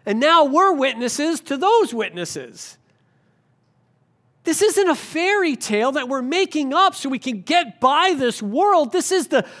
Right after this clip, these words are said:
the, the solid hope that you and I can stand on, that one day we're not gonna be in this world. We're gonna be with him in heaven because of what he's done here.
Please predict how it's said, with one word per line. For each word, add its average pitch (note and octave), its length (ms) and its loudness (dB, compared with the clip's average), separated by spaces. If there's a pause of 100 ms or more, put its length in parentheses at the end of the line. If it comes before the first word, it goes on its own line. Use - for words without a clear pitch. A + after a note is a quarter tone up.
(160)
the, C4 180 -4
the B3 200 -2
solid E4+ 720 2
hope D4+ 480 2
that A3 160 -6
you F4 220 0
and E4 100 0
I D4+ 120 0
can A#3+ 200 -6
stand E4+ 680 -2
on, A#3+ 200 0
that B3+ 180 -2
one F#4 320 -2
day A3+ 360 0 (280)
we're E4 160 2
not G4 160 2
gonna C#4 180 0
be G4 460 2
in B3+ 140 -2
this G#3+ 260 -4
world. B3 300 2
We're F#4+ 140 0
gonna E4+ 180 -2
be D4+ 220 0
with C4+ 200 -2
him D4+ 220 -2
in A#3+ 100 -2
heaven D4+ 400 0
because C4+ 340 -2
of A3+ 200 -4
what D#4+ 280 -4
he's D4+ 280 -2
done D4 260 0
here. B3+ 320 -8